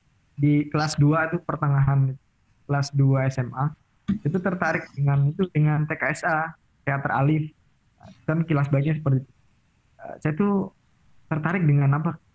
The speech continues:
kesenian gitu, karena mungkin karena awalnya nggak sengaja, karena apa, teman ngobrol, teman sebangku saya kan Mas Najmi ya, Mas Najmi dan Aom gitu kan, teman nongkrong saya, teman nong-, parkir gitu.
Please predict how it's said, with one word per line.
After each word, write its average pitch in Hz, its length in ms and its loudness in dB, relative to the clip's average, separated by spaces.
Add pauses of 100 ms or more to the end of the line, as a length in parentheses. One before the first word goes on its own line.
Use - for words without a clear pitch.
(100)
kesenian 151 640 2
gitu, 123 160 -2
karena 151 480 -2 (240)
mungkin 170 400 2
karena 156 480 0
awalnya 147 400 2
nggak 147 160 0
sengaja, 135 400 2
karena 131 480 0 (720)
apa, 139 240 -2
teman 139 560 2
ngobrol, 143 640 4
teman 143 480 2
sebangku 139 400 2
saya 151 160 -2
kan 170 240 -6 (160)
Mas 147 160 -4
Najmi 143 480 2
ya, 156 160 -4
Mas 139 240 -14
Najmi 139 560 -4 (240)
dan 135 400 0 (920)
Aom 139 400 0
gitu 139 80 4
kan, 143 160 0 (1040)
teman 139 240 2
nongkrong 139 320 4
saya, 147 160 0
teman 143 240 2
nong-, 143 240 4 (160)
parkir 147 400 0
gitu. 147 240 2